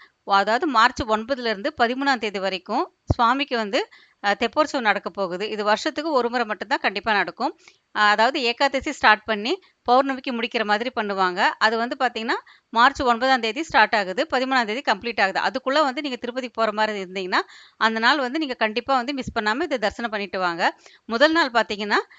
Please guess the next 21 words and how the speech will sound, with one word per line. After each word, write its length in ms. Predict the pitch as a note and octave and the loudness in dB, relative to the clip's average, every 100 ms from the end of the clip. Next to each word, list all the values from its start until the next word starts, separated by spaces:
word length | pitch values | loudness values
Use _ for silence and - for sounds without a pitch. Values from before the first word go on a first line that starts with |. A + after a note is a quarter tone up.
| _ | _
மார்ச் 320 | - A3 C4+ D#4+ | 2 4 4 2
ஒன்பது 380 | A#3 A3+ C4 | 0 0 0
அன்னைக்கு 400 | B3 G#3 F#3+ A#3 - | 0 -2 -6 -6 0
சாயந்தரம் 340 | B3 A#3 G#3 | 0 0 -2
ஏழு 240 | G#3+ A#3+ | 0 0
மணிக்கு 440 | A3+ G#3 F#3 A#3 G4 - _ _ | 0 -6 -6 -6 -8 -12 _ _
சீதாராமரும் 720 | C#4+ D4+ C#4+ B3 G#3+ G#3 A3+ G4 _ _ _ | -6 4 4 6 4 2 0 0 _ _ _
கூட 260 | C4+ D4 | 4 4
வந்து 280 | B3+ G#3+ C4+ | 4 2 0
லக்ஷ்மணர், 460 | C#4 A3+ - A3+ C4+ | 0 -2 -2 -2 0
ஆஞ்சநேயர் 500 | A#3+ A#3 G#3+ G#3+ G3+ | 0 0 -2 -4 -2
இவங்களை 300 | G#3 G#3 G#3 | -4 -2 -2
வந்து 240 | G#3 D#4 | -2 -2
தெப்பத்துல 420 | C4+ A#3 D4 C#4 | -2 -2 -4 -2
வச்சு 380 | A3+ G3 - E4 - - | -2 -2 -2 -2 -4 -18
சுவாமி 360 | - B3+ C4 D4+ | -2 2 4 2
புஷ்கரணியை 640 | C4+ B3 A#3+ G#3 G#3 A3+ F#4 - _ | -4 -4 -2 -2 -2 -2 -2 -6 _
மூணு 300 | A3+ C#4+ C#4+ | 0 0 2
முறை 180 | B3 E4 | 2 4
வலம் 240 | A3+ A3 | 4 2
வருவாங்க. 540 | G#3+ F#3+ F#3 E3+ E3+ | 2 0 0 -2 -4